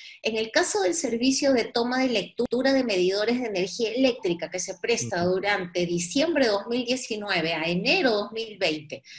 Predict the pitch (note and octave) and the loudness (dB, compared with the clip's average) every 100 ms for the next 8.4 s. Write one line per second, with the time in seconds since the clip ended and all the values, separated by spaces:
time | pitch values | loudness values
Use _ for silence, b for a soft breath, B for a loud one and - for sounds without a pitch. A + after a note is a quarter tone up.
0 | B B C4 D4 D#4+ F#4+ G4 F4 D#4 B3 | B B 2 2 4 4 4 4 4 2
1 | C#4+ D4 D#4 - A3+ G3+ A3+ D4+ F4+ A3+ | 0 2 0 2 0 0 2 4 4 4
2 | G#3 A3 A#3 A#3 A3 A3+ A3 G#3+ G#3 F3 | 0 -2 0 2 0 -2 -6 -4 -2 -2
3 | F3 D#3+ E3+ E3 F#3+ G3 G3+ C4 C#4+ C#4 | -4 -4 -4 -4 -4 -4 -2 0 2 2
4 | A#3+ - F3+ F#3 A3+ A3+ A#3 G3+ F3+ A#3 | 0 -2 -4 -2 -6 -4 -4 -4 -4 -4
5 | A3 A#3+ A#3 - E3 - B2+ B B B | -2 0 -2 -2 -6 -6 -10 B B B
6 | - D#4+ F4 F4 B3 - D4+ C#4+ A#3 F3 | -4 2 4 4 2 2 4 4 4 2
7 | F3 A3 A#3+ C4 C4 A#3+ - F#3+ G3+ F#3+ | -2 0 -2 -2 -2 -4 -4 -2 0 0
8 | D#3+ - C3+ - | -2 -6 -8 -8